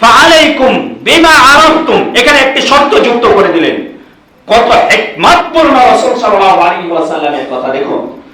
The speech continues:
আল্লাহ রাসূল সাল্লাল্লাহু আলাইহি ওয়াসাল্লাম বলছেন, "বিমা আরাফতুম মিন সুন্নতি", তোমরা যা আমার সুন্নাতকে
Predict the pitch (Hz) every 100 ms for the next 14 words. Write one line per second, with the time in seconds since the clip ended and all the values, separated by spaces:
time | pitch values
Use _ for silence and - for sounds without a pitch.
0 | - 175 190 185 185 196 - 180 170 175
1 | 165 151 147 - - - 226 254 226 220
2 | 233 269 - - 214 202 196 - 190 170
3 | - - - - - - _ 220 226 233
4 | 220 226 240 262 339 370 349 302 285 285
5 | 285 285 254